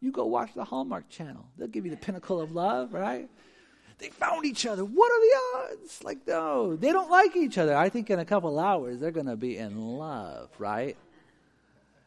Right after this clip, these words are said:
That's what love is. The pinnacle of love in our culture has become romantic love. And they go, "But is that the pinnacle of love?" No.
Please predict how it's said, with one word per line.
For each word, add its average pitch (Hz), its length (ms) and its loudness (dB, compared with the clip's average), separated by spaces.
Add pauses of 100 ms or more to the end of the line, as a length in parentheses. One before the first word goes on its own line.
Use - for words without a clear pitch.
(180)
That's 170 220 -6
what 151 100 -2
love 135 240 0
is. 104 500 -6 (380)
The 135 80 -6
pinnacle 202 500 2
of 165 140 2
love 156 420 2
in 131 140 -4
our 156 220 0
culture 214 580 -4
has 113 140 -8
become 123 380 -10
romantic 117 540 -6
love. 92 300 -8 (2750)
And 117 80 -8
they 120 40 -6
go, 117 100 -8
"But 110 120 -2
is 104 120 -6
that 135 200 -4
the - 80 -12
pinnacle 147 420 -10
of 107 120 -8
love?" 151 340 -8 (1200)
No. 123 320 -10